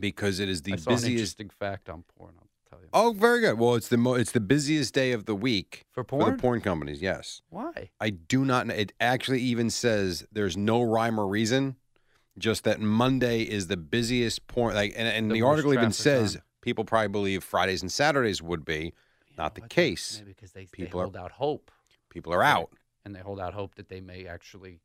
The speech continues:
Speaker 2: do the real thing.
Speaker 1: Actually
Speaker 2: And
Speaker 1: have
Speaker 2: when
Speaker 1: some
Speaker 2: it
Speaker 1: human
Speaker 2: doesn't
Speaker 1: interaction.
Speaker 2: happen, then Monday,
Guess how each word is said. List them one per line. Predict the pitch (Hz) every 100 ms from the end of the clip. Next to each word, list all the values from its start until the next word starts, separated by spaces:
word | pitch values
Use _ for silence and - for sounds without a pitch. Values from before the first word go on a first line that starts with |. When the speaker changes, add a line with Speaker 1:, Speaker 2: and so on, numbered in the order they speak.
| _ _ _ _ _ _ _ _ _
Speaker 2:
do | 117 107
the | 98
real | 104 92
thing. | - 156 135 90 - _ _
Speaker 1:
Actually | 87 87 - 98 90
Speaker 2:
And |
Speaker 1:
have | 82 87
Speaker 2:
when | -
Speaker 1:
some | 98
Speaker 2:
it | 87
Speaker 1:
human | 147
Speaker 2:
doesn't | 180 170
Speaker 1:
interaction. | 107 139 - -
Speaker 2:
happen, | 104 113 - _ _ _ _ _ -
then | 98
Monday, | 107 117 110 104 98